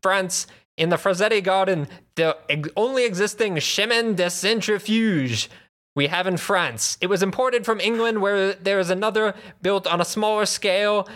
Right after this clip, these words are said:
the loop of which has a diameter of only six and a half feet instead of the thirteen foot diameter of ours."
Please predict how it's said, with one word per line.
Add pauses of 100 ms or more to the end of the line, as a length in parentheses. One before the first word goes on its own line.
(100)
the
loop
of
which (180)
has
a
diameter
of
only
six
and
a
half
feet (260)
instead
of
the
thirteen
foot
diameter
of
ours."